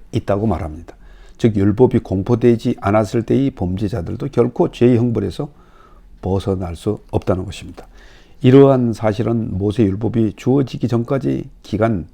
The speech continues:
죄의 결과로 생기는 사망이 인류를 지배했다는 점에서, 어, 증명이 잘 되고 있습니다. 모세 율법이 적용되기 이전에 이, 이 시대에,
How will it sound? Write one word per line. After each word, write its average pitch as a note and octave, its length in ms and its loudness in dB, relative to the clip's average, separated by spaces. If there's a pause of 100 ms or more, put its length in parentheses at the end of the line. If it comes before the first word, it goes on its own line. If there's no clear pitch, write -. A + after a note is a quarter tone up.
죄의 C#3+ 480 4
결과로 G2+ 320 -4
생기는 B2+ 460 -4
사망이 A#2+ 540 -2 (600)
인류를 G#2 720 2
지배했다는 G2 640 -4
점에서, E2+ 580 -4 (680)
어, F2 440 -10 (240)
증명이 A2 520 2 (600)
잘 - 200 -10
되고 F2 220 -2
있습니다. E2 500 -14 (720)
모세 D#3 280 10
율법이 E3+ 440 8
적용되기 C#3+ 640 4
이전에 B2+ 280 4
이, A#2 160 -2
이 C3 200 2
시대에, B2 920 4